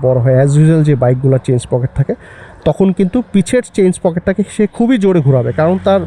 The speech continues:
সে নিজেও সাইজে মোটামুটি বড়। আবার সামনের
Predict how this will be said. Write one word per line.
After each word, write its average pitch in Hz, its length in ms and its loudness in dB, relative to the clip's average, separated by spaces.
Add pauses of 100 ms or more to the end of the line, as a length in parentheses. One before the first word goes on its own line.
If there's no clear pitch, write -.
(120)
সে 190 140 0 (120)
নিজেও 180 360 2
সাইজে 160 240 2
মোটামুটি 147 420 0 (120)
বড়। 113 120 0 (760)
আবার 180 320 2 (640)
সামনের 190 320 0